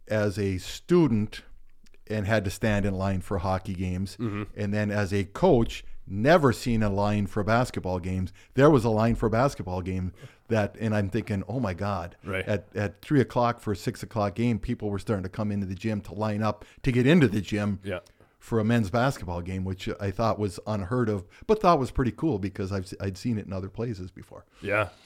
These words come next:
Speaker 2: for sure. No, it was packed. Didn't we set a record?
Speaker 1: Oh my God, it was, it was packed.
Speaker 2: Yeah.
Speaker 1: And, you know, uh, unfortunately,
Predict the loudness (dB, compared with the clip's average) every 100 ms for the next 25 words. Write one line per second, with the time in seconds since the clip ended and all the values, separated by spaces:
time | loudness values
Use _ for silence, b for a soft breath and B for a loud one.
0 | -14 -6 -4 -4 B B B 2 2 2
1 | 2 2 2 -2 -4 -4 -4 -4 -4 0
2 | 2 2 0 -4 -6 -10 -12 -12 -8 -8
3 | -6 -8 -6 -10 -10 -8 -6 -6 -8 -10
4 | -8 -6 -6 -10 -12 -10 -6 -2 -2 2
5 | 2 2 0 -2 0 0 0 -2 -6